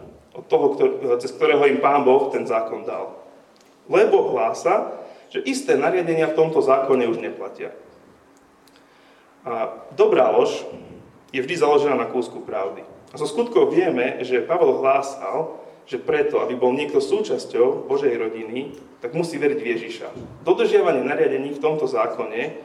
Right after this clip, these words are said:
to nespôsobí. No, ale jedna židovská babka povedala druhej a tá tretej, až po židovskú babku číslo tisíc sedemnásť v Jeruzaleme a zrazu z toho bolo,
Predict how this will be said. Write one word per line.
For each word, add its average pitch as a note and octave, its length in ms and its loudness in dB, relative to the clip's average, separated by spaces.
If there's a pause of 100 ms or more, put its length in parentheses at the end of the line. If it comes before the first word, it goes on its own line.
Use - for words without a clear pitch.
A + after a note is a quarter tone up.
(260)
to C3 80 -4
nespôsobí. B2 720 -4 (1300)
No, - 480 -4 (800)
ale B2 160 2
jedna G3 240 2
židovská E3 400 0
babka - 240 0
povedala C3 480 0
druhej C3+ 400 -2 (240)
a - 80 -14
tá - 160 -12
tretej, E3+ 640 2
až - 160 -8
po - 80 -10
židovskú D#3 400 0
babku D3 320 0
číslo B2+ 640 -2
tisíc B2+ 240 -12
sedemnásť C#3+ 720 0
v B2+ 160 4
Jeruzaleme F3+ 800 0
a - 80 -6
zrazu A#3 480 4
z G#3+ 80 0
toho B2+ 320 4
bolo, C#3 560 2